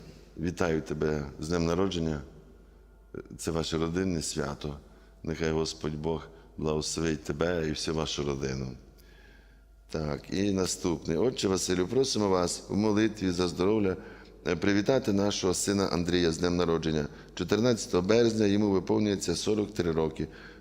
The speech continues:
Він дуже добра, чуйна, розумна дитина». Е, так, чуєте, сорок три роки дитина, гарна дитина, молодець.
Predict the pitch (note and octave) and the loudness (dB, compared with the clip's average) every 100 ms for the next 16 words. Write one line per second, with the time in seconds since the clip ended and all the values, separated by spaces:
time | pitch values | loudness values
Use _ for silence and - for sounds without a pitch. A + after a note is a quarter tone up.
0 | - G#2 G#2+ A2+ A2 F#2 G#2+ A2+ G#2+ G#2+ | 0 2 4 4 2 4 4 4 4 2
1 | - G#2 G#2 F#2+ F#2 F#2 A2 G#2 F#2 F#2 | 4 2 4 4 2 2 0 0 0 -2
2 | - D#2 D2+ - - - - E2+ E2+ E2 | 0 0 0 -4 -12 -16 -4 0 2 2
3 | D#2 E2+ D#2+ - - F#2+ E2 D2+ E2+ E2 | 0 -2 -2 -4 -2 -2 -2 -2 -2 -2
4 | - E2 E2+ - D#2 D2 - D#2+ D2+ C2+ | 0 2 2 2 -2 -4 0 0 0 -6
5 | - - - C#2 D2+ D2 C#2+ C#2 C#2 C#2 | -10 -12 -2 0 0 -4 -6 -8 -8 -6
6 | D2 F2 F2 D2 - | -2 0 0 -4 -12